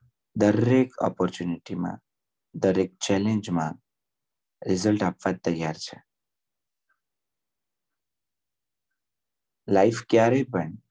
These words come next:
તમને એ નહીં આપે જે તમને ગમે છે. લાઈફ પોતાનો બોલ થ્રો કર્યા જ કરશે. It's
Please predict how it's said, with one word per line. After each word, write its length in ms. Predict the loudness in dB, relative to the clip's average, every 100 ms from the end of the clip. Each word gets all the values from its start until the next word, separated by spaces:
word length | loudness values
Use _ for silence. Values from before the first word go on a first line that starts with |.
| _ _ _ -4
તમને 300 | -2 0 0
એ 20 |
નહીં 320 | 2 0 0
આપે 260 | -2 -4 -6
જે 140 | -6
તમને 360 | -2 -2 0 -4
ગમે 320 | -6 -8 -10
છે. 260 | -14 -20 _ _ _ _ _ _ _ _ _ _ _ _ _ -6
લાઈફ 340 | 0 2 2 -2 -16 _ _ -20 -20 -4
પોતાનો 360 | 0 2 2
બોલ 280 | 4 4 2
થ્રો 220 | 0 -4
કર્યા 300 | -4 -4 -4
જ 100 | -6
કરશે. 380 | -10 -10 -10 -12 -14 _ _ _ _ _ _ _ _ _ _ _ _ _ _ -20 _ _ _ _ _ _ -2
It's 180 | -2